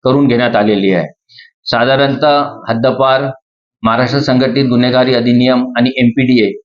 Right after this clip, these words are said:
या गुन-, या तरतुदींचा वापर करून प्रतिबंधक कारवाई केलेली आहे आणि याची आकडेवारी हजारोंमध्ये आहे.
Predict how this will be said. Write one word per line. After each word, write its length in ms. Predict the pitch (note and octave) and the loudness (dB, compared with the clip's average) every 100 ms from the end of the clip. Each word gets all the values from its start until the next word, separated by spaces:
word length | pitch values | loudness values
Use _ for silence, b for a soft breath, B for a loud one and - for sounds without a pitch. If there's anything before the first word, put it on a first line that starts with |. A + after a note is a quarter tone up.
| _ _ - | _ _ -4
या 100 | C3 | 0
गुन-, 180 | B2+ - - - | 0 -2 -4 -4
या 320 | C3+ C#3+ D3 - - | 0 2 0 -2 -4
तरतुदींचा 520 | A#2+ A2+ C3+ C3+ C#3 | -4 -2 0 0 0
वापर 340 | B2 A#2 A#2+ C3+ | 2 0 0 -2
करून 420 | C3 B2+ G#2+ - | 0 0 -2 -2
प्रतिबंधक 600 | A#2+ A#2+ C3 B2+ B2+ A#2+ | -4 0 0 2 0 0
कारवाई 260 | A#2 A#2+ B2 | 0 0 0
केलेली 400 | A2+ A2+ A2+ A#2 | 0 2 2 0
आहे 180 | B2+ - _ _ | -2 -10 _ _
आणि 160 | A#2 C3 | -2 0
याची 200 | C3 D3+ | 0 0
आकडेवारी 420 | B2 - C3+ D3 | -2 0 0 0
हजारोंमध्ये 680 | C3 B2+ C#3 C3+ A#2+ G2 F#2+ | 0 0 0 2 0 0 -4
आहे. 220 | - D#2+ | -6 -14